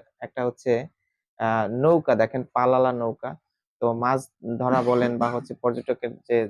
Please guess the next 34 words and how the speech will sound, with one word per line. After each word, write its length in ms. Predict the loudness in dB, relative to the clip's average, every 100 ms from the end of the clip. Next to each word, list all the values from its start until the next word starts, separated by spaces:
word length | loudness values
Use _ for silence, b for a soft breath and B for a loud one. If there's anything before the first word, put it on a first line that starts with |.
| -4
জায়গা 260 | -4 -2 -2
বলে, 200 | -4 -4
এই 60 | -4
নৌকাটা 460 | -4 -2 -4 -4
ফুটিয়ে 300 | -10 -4 -6
তুলেছে। 380 | -4 -6 -4 -4
ওদের 300 | -2 -2 -2 -4 _ _ -8
টাকার 220 | -4 -2
পিছনে 320 | -4 -6 -2
দেখবেন 300 | -2 0 -2
মাছ 340 | -2 -2 -2 -4
আছে। 360 | -6 -4 -6 -6 _ _ _ _
আহ, 400 | -4 -2 -2 -8 -16 _
আসলে, 420 | -8 0 2 2 -2 _ _ -2
এ, 140 | 2 4
ওরা 240 | 4 0
সবকিছুই 560 | 0 -4 -4 -8 -4 -4
ফুটিয়ে 320 | -4 -4 -2
তুলেছে। 420 | 0 0 0 0
গ্রাম 320 | 2 0 2
বাংলার, 520 | 0 0 2 2 0
আহ, 240 | 0 2 0 -2
যে 120 | -2
হচ্ছে 460 | -2 -4 -2 -2 -2 -10
যে 160 | -4 -4
জায়গাটা, 580 | -2 -2 -2 -2 0 -2
গ্রাম 400 | -2 -4 -4 -2
বাংলার 300 | -4 -4 -6
যে 200 | -2 -2
গাছের 320 | -2 -4 -6
উপরে 280 | -6 -4 -4
যে, 180 | -4 -6 _ _ _ -6
এ, 160 | -4 -2
ছবিটা, 540 | 0 0 2 0